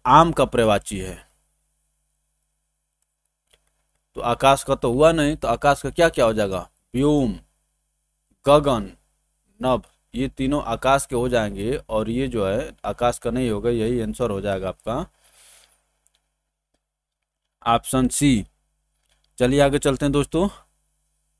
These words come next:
रसाल जो है आम का प्रवाची है, आकाश के प्रवाची व्योम, गगन, नभ, द्यौ, अभ्र, अंबर, आसमान। तो द्यौ, अभ्र को याद कर लीजिए।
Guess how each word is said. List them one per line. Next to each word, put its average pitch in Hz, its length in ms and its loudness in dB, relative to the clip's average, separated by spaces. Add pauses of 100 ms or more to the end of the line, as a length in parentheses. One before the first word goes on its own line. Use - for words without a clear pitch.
(100)
रसाल 131 540 2
जो 127 180 0
है 135 260 0 (600)
आम 151 260 0
का 139 160 -2
प्रवाची 104 500 -4
है, 90 200 -16 (840)
आकाश 127 440 0
के 147 120 -6
प्रवाची 123 640 -2 (500)
व्योम, 123 440 -4
गगन, 117 480 -2 (100)
नभ, 147 240 -4 (260)
द्यौ, 110 380 -2 (100)
अभ्र, 127 420 -2
अंबर, 110 440 -2 (540)
आसमान। 104 560 -6 (1080)
तो 143 320 -6 (240)
द्यौ, 123 540 0 (320)
अभ्र 117 240 -2
को 117 140 -6
याद 120 260 0
कर 127 140 -2
लीजिए। 127 440 -6